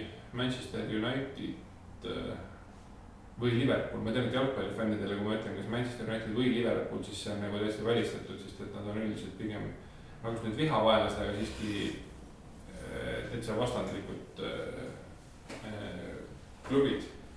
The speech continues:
Aga kuna Manchester United mulle on ka lapsest saati just, äh, üheksakümne üheksanda aasta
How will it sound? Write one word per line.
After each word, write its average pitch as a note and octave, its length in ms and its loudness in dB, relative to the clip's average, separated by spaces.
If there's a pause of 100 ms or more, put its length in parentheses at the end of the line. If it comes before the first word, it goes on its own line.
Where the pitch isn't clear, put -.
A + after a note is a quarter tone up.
(500)
Aga A2 200 -2
kuna A2+ 180 2
Manchester C3 320 2
United A#2+ 320 2
mulle G#2+ 240 4 (320)
on A#2 80 0
ka C#3 160 6
lapsest G2+ 300 4
saati A2 260 -4 (480)
just, - 480 -8
äh, - 640 -10
üheksakümne A2+ 560 -2
üheksanda G2+ 400 -2
aasta G#2 400 2